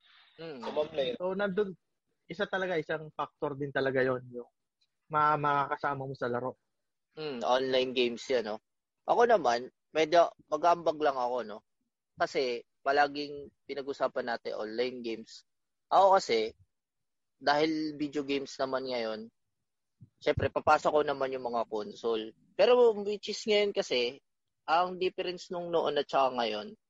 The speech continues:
Speaker 1: yung noon kasi, ah, mapapansin nyo, no, wala yung mga achievements,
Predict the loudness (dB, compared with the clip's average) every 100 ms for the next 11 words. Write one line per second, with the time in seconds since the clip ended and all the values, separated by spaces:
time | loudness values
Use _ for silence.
0 | _ _ -2 2 4 4 2 -2 -2 -2
1 | -2 -4 -10 _ _ _ _ _ 4 6
2 | 6 6 4 2 2 2 0 -2 -10 -8
3 | -6 -6 -6 -6 -8 2 6 8 6 6
4 | 2 0 2 2 0 -4 -10 -6 -8 -8
5 | -8 -8